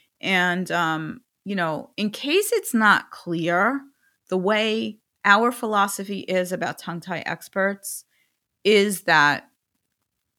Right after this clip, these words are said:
for any infant, any baby under a breastfeeding age, which can be up to three, four, I've taken care of three-year-olds who are breastfeeding, under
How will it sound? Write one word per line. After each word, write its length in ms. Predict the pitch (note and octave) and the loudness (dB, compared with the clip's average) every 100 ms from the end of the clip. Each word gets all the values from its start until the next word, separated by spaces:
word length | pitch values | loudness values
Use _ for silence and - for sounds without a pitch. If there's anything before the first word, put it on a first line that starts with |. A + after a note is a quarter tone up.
| - - | -16 -14
for 380 | - - G#3 F#3 | -8 2 4 4
any 360 | F#3+ G3 C4+ C#4+ | 2 2 2 2
infant, 840 | C#4 G#3 A3+ F#3 F3+ C#4 - - _ _ _ _ _ _ _ - | -2 -4 -2 -2 -2 -4 -6 -16 _ _ _ _ _ _ _ -2
any 280 | G3 A#3 B3 | 0 2 0
baby 640 | G3 G3+ G3+ G3 G3 G3 | 2 2 2 0 -6 -6
under 540 | F3+ F3+ G3 F#3+ F#3+ - | -4 -2 0 0 0 -2
a 80 | F3+ | -8
breastfeeding 800 | C3+ F3+ A3 - A3 A3 G#3+ - | 0 2 2 0 -4 -2 -4 -4
age, 640 | F#3 D3+ D#3 B3+ - - - | -4 -2 -4 -6 -8 -10 -6
which 300 | F3 D#3+ - | -6 -6 -8
can 180 | F3 D#3+ | -6 -4
be 160 | E3+ | -4
up 160 | D#3+ - | -4 -6
to 340 | - E3 - - | -8 -6 -8 -14
three, 300 | C#3 C3 F#3 | -12 -8 -8
four, 400 | - D3+ D#3+ D#3+ | -8 -8 -4 -4
I've 160 | D#3 - | -4 -6
taken 300 | D#3 D#3 D3 | -10 -10 -10
care 260 | D3 D#3+ | -8 -8
of 100 | D#3 - _ _ _ _ _ | -10 -16 _ _ _ _ _
three-year-olds 640 | D#3 D3+ D#3+ D#3+ C#3+ C#3+ - | -10 -8 -8 -8 -8 -10 -10
who 100 | D3 | -10
are 60 | |
breastfeeding, 580 | C3 B2 - C3 C#3 F#3 _ _ _ _ _ _ _ _ _ _ _ _ _ _ _ _ _ _ _ _ _ _ _ _ | -8 -10 -8 -8 -8 -10 _ _ _ _ _ _ _ _ _ _ _ _ _ _ _ _ _ _ _ _ _ _ _ _
under 680 | G3+ A#3+ D4 D4 D#4 D#4 | 4 4 4 4 4 2